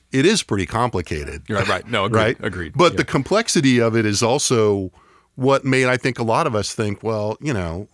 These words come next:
Speaker 1: they might debate how they're gonna do this. But as I've said on in here, you know, a million times, you know, and we're seeing it in the, in the policy discussion, there's a lot of knobs to turn here.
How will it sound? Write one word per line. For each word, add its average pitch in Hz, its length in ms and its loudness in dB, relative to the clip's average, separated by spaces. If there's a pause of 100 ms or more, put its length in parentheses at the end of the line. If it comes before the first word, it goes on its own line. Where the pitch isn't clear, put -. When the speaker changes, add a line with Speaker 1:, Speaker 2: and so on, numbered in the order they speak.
Speaker 1:
they 127 200 -6
might 98 340 -4 (140)
debate 101 480 -4
how 95 180 -4
they're 90 140 -6
gonna 82 240 -6
do 120 240 -2
this. 78 580 -4 (380)
But 104 100 -2
as 95 100 -2
I've 98 160 -2
said 98 240 -2
on 92 280 -4
in 107 160 -4
here, 95 240 -6
you 92 120 -6
know, 87 100 -4
a 85 40 -4
million 95 400 -2
times, 107 720 0 (1080)
you 127 140 -2
know, 101 80 0
and 113 160 2
we're 107 100 2
seeing 131 320 2
it 120 100 2
in 104 120 2
the, 110 100 0
in 120 140 0
the 92 80 -2
policy 196 400 0
discussion, 110 580 -2 (140)
there's 123 140 0
a 131 60 4
lot 196 220 0
of 117 100 0
knobs 151 420 -2
to 107 100 -2
turn 92 340 -4
here. 95 460 -2